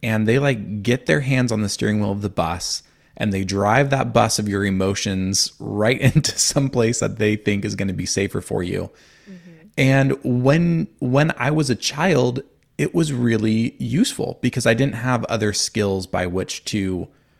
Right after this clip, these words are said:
Speaker 1: manage the complexity, frustration, and hurt of the world. And so those managers and those protectors were so useful. And,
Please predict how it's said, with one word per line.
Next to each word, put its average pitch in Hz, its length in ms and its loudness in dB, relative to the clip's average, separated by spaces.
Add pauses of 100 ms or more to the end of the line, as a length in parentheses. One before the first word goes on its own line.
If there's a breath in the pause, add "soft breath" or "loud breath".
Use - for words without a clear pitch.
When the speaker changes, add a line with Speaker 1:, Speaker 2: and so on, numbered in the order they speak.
(160 soft breath)
Speaker 1:
manage 101 460 0
the 98 80 -6
complexity, 95 880 -6 (500)
frustration, 98 640 -2
and 90 160 -8
hurt 98 240 -6
of 92 100 -10
the 95 80 -10
world. 98 460 -2 (840 soft breath)
And 120 160 0
so 117 220 4
those 104 340 2
managers 104 640 0
and 95 80 -4
those 92 140 -6
protectors 92 880 -4 (1080)
were 104 140 -2
so 110 400 2
useful. 104 640 -2 (560 soft breath)
And, 107 320 -2